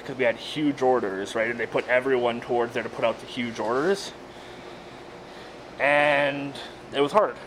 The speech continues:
It was hard 'cause it was, like, I didn't know necessarily what I'm doing. And it was just trying to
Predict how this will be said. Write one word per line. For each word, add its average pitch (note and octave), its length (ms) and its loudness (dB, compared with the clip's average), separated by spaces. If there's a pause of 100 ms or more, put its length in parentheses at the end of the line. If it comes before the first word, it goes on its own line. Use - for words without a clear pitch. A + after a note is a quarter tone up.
It B2+ 60 -4
was C3+ 100 -6
hard D#3 240 4
'cause D3 120 -6
it C#3 60 0
was, C3+ 160 -4
like, C3 200 2
I B2 100 2
didn't B2+ 240 -2
know B2+ 240 6
necessarily A#2+ 440 2
what A2 220 2
I'm A2 120 -2
doing. F2+ 320 -4 (840)
And A2+ 360 2
it G2+ 140 -4
was A#2 300 -6
just - 260 -8
trying B2 240 4
to A#2 280 0